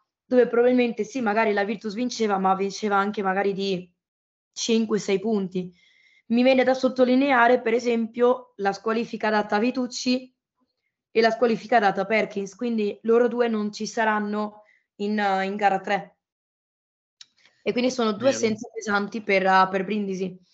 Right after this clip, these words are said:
Speaker 1: Però mi viene da dire, come mai Vitucci per una sola giornata è stato squalificato e non è stata sostituita con ammenda?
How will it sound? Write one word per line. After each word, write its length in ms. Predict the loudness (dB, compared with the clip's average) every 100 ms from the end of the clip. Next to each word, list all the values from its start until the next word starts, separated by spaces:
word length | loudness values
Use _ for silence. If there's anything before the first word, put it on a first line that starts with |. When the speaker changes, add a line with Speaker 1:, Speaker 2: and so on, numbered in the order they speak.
| _ _ _ _ _ 0
Speaker 1:
Però 360 | 4 4 0 -2
mi 100 | 2
viene 160 | 2
da 100 | 0
dire, 380 | 0 -2 -2 -4
come 240 | -8 -4
mai 240 | 0 2 2
Vitucci 840 | -4 -6 -10 -8 -4 -4 -6 _ _ _ _ _
per 160 | 0 2
una 160 | 2 0
sola 240 | 2 0
giornata 920 | 2 0 2 2 2 2 2 0 -12 _ _ _ _ _ _ _ _ -14
è 120 | -8
stato 320 | -2 -2 -2
squalificato 1200 | -8 -2 -2 -2 -4 0 0 2 -2 -6 -8 _ _ _ _ _ _ _ _ _ _ _
e 120 | 0
non 140 | 2 2
è 60 |
stata 320 | 2 0 0 -4
sostituita 680 | -6 -8 -8 -6 -4 -4 -4
con 120 | -4
ammenda? 800 | -4 -2 -2 -2 0 0 -4